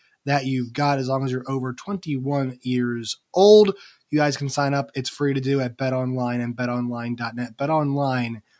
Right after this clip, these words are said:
it's where the game starts. So to that end, I, I want you to take your reporter hat off, all right, and put on your, you know, there it is. It's, it's off. It's back on. Uh, it's, so just think, think about it from this perspective.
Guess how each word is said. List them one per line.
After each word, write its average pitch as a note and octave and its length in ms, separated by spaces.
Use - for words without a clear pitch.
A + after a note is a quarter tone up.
it's C#3+ 280
where C3+ 520
the B2 140
game B2 380
starts. B2 560
So G3+ 260
to G3 160
that A#3 160
end, D#3 420
I, D#3+ 120
I D#3+ 80
want G#3 180
you A#3 60
to A3 80
take G#3 280
your F#3 240
reporter D#3+ 600
hat B2 240
off, - 240
all B2+ 80
right, D3 180
and D3+ 140
put F3 160
on E3 240
your, C#3+ 380
you D#3+ 100
know, B2+ 320
there F3+ 180
it F#3+ 60
is. D3+ 180
It's, C#3+ 100
it's D#3+ 200
off. D#3+ 320
It's D3+ 100
back E3+ 260
on. D3 320
Uh, G#3 220
it's, G#3+ 320
so G3+ 280
just G3+ 240
think, B3 160
think G3+ 280
about A3 140
it F#3+ 120
from F3 100
this E3+ 100
perspective. C3+ 520